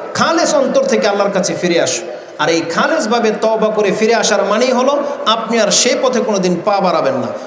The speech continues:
তাহলে আল্লাহ সুবহানাহু ওয়া তাআলাকে আপনি সঠিকভাবে পেয়ে যেতে পারেন। তাহলে আল্লাহর পথে ফিরে আসাটা আপনার জন্য সহজ হবে। এছাড়া আরও বহু কিছু দিক রয়েছে, যেমন আল্লাহর পথে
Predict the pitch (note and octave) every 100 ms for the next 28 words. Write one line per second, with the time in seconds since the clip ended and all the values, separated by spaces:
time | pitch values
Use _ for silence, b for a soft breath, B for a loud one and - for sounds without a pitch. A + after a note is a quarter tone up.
0 | - F#3+ G#3 F#3+ F#3 F#3 - F3+ F#3+ F#3
1 | F3+ E3 F3+ F3+ F3 E3+ - E3 E3+ D#3+
2 | C#3+ C#3+ C#3+ D#3 C#3+ C#3+ C3+ B2 - B
3 | B F3+ G3+ A3 G#3 G#3 A3 G#3+ G3+ F#3+
4 | G#3+ A3 G3+ G3 F#3+ F#3 G3 F#3 F#3 E3+
5 | F3+ E3 D3 B2 A2 B B F3+ G3+ G#3+
6 | G3+ G#3+ F#3 A#3+ C#4 B3 A3+ G#3+ G3+ G#3+
7 | G3+ E3 B2+ B2 - B B C#3+ G3 G#3+
8 | G#3+ G#3+ B3+ F3 C#3+